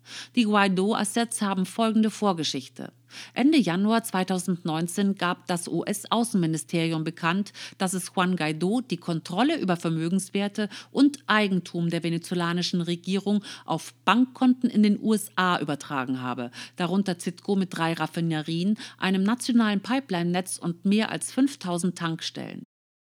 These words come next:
In der Liste der Vermögenswerte wurden die Konten der Regierung Venezuelas oder der venezolanischen Zentralbank bei der Federal Reserve Bank von New York ausdrücklich erwähnt,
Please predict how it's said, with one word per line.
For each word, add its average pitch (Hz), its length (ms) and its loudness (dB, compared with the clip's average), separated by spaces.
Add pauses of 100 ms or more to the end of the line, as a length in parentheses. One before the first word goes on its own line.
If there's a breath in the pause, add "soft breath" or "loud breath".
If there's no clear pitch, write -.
(760)
In 156 100 0
der 151 100 2
Liste 196 300 0
der 180 140 2
Vermögenswerte 202 880 4
wurden 208 180 4
die 190 100 0
Konten 202 440 2
der 202 160 6
Regierung 196 480 4
Venezuelas 185 920 0
oder 254 280 4
der 208 120 2
venezolanischen 175 800 0
Zentralbank 170 800 -2
bei - 140 2
der 165 100 -2
Federal 240 440 2
Reserve 196 540 -2
Bank 156 240 -4
von 160 140 -2
New 160 80 0
York 160 400 -4
ausdrücklich 202 720 -2
erwähnt, 151 480 -4